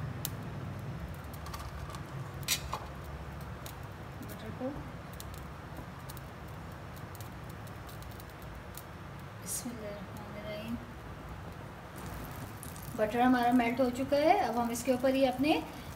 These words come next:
फ्रेंच टोस्ट रखेंगे और इसको बहुत एहतियात से हमने जो है, बहुत स्लो फ्लेम पे हमने इसको फ्राई करना है।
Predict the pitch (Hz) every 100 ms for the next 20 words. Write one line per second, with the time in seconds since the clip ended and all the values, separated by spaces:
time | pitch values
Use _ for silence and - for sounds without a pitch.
0 | - 233 226 262 254 262 262 320 311 349
1 | 480 - - - - - - - - -
2 | - - - - 180 202 - 311 302 302
3 | 320 269 269 277 302 311 339 339 302 262
4 | 269 269 285 285 349 - - - - 226
5 | 226 330 392 - 330 339 359 339 330 320
6 | 370 349 320 330 339 349 339 330 311 311
7 | 320 311 320 330 381